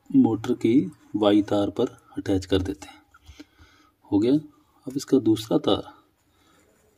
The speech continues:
यहाँ से लेके जाना है सीधे, सीधे, सीधे और इधर से घुमाकर switch की दूसरी side पर लगा दिया। तो अब इससे आगे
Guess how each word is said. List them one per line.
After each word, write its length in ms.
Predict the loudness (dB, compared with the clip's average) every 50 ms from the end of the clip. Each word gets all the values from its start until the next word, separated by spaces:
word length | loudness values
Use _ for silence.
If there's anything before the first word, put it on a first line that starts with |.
| _ -6
यहाँ 160 | -4 -4 -2
से 160 | 0 2 2
लेके 300 | 2 2 2 2 0 0
जाना 260 | 2 2 2 4 4 2
है 140 | 2 0 -2 -2 -8 _ _ _ _ _ _ _ _ _ _ _ _ _ _ _ _ _ _ _ _ _ _ _ _ _ _ _ _ _ _
सीधे, 440 | -20 -20 -16 -16 -12 -6 -6 -6 -4
सीधे, 360 | -4 -2 -2 0 0 0 -2
सीधे 560 | -2 -2 -4 -2 -2 0 0 2 2 0 0 -4 -10 _ _ _ _ -6
और 400 | -4 -4 -2 -4 -4 -6 -8 -10 -14 _ -8 -6
इधर 200 | -6 -6 -6 -6
से 180 | -4 -2 -2 0
घुमाकर 720 | 2 2 2 4 4 2 0 0 -4 -6 -4 -4 -6 -6 -8 -10 _ _ _ _ _ _ -20 _ _ _ _ _ -20 -20 _ _ -12
switch 260 | -6 -2 -2 -2 -2 -2
की 180 | 0 2 2 2 0 -4 _ _ -6 0
दूसरी 380 | 2 2 2 2 2 2 0 0
side 240 | 0 -2 -4 -4
पर 80 | -6 -6
लगा 240 | -6 -6 -8 -10 -10
दिया। 280 | -10 -12 -12 -14 -14 -18 _ _ -20 _ _ _ _ -20 _ _ _ _ _ _ _ _ _ _ _ _ _ _ _ _ _ _ _ _ _ -8
तो 280 | -6 -4 -4 -4 -6 -8 -10 _ -8
अब 160 | -6 -4 -4
इससे 240 | -4 -2 0 0 0
आगे 280 | 0 0 0 0 0